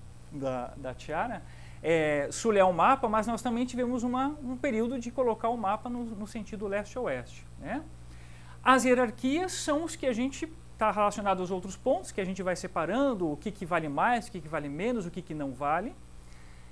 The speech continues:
E as justificativas são as que a gente acaba, né, colocando esses elementos pra pensar. Obviamente, tô trazendo sempre, depois eu cito as fontes, né, de autores que me ajudam e me ajudaram a pensar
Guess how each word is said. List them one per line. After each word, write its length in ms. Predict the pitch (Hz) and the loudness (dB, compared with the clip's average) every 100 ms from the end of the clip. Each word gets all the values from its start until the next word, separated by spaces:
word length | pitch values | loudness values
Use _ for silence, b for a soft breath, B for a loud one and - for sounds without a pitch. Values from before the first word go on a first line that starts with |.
| B - | B -2
E 280 | 302 370 427 | 0 0 2
as 140 | 262 | 4
justificativas 800 | 262 254 269 262 254 254 254 277 | 4 -2 -4 0 -2 0 -2 -2
são 320 | - 254 233 247 | -2 -2 0 -2
as 160 | 247 | -4
que 160 | - 226 | -6 -4
a 80 | 214 | -4
gente 320 | 214 - 233 | -6 -6 -8
acaba, 500 | 226 185 175 208 254 208 | -4 -2 0 -2 -4 -8
né, 300 | 175 208 254 - | -4 -4 -4 -10
colocando 460 | - 233 226 190 190 | -6 -2 -2 -4 -6
esses 220 | 190 196 | -6 -6
elementos 380 | 196 185 165 165 | -6 -6 -8 -8
pra 140 | - | -8
pensar. 460 | 180 208 214 127 117 - B B B | -8 -8 -8 -10 -10 -14 B B B
Obviamente, 460 | 226 220 240 262 277 | 4 6 6 4 2
tô 100 | 277 | 0
trazendo 400 | 254 220 233 233 | 2 2 2 -2
sempre, 380 | 233 226 220 180 | -2 -4 -4 -4
depois 360 | 190 190 190 180 | -4 0 0 0
eu 160 | 160 - | -8 -10
cito 300 | - 190 170 | -10 -8 -6
as 120 | 156 | -8
fontes, 440 | - 220 285 165 | -4 -4 -2 -6
né, 260 | 156 190 220 | -6 -4 -4
de 100 | 165 | -2
autores 420 | 233 247 202 208 - | 0 0 -2 -2 -4
que 120 | 233 | -4
me 80 | 226 | -2
ajudam 540 | 190 208 277 165 143 | -2 -4 -4 -4 -6
e 180 | 147 156 | -8 -10
me 100 | 151 | -10
ajudaram 360 | 156 151 165 | -10 -8 -6
a 40 | 190 | -6
pensar 560 | 202 175 - 160 202 | -8 -10 -4 -4 -4